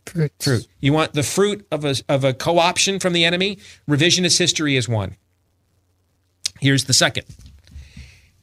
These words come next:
Speaker 2: It will always, it will always enslave and punish those it's claiming to free the most.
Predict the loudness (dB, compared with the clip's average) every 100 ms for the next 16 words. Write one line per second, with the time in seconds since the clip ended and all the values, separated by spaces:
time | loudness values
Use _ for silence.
0 | _ _ -4 0 0 -2 -2 2 4 4
1 | 2 2 0 -2 _ _ _ _ -20 _
2 | _ _ _ _ -2 0 0 -2 _ -2
3 | 0 2 2 2 2 0 0 -2 -2 -6
4 | -14 _ _ _ _ -10 -6 -4 -4 -4
5 | -6 -8 _ _ _ _ _ _ _ _
6 | _ _ _ -2 2 2 2 0 0 -2
7 | -2 0 0 2 0 0 -4 -2 0 2
8 | 0 -4 _ -6 -4 -4 -4 -6 -6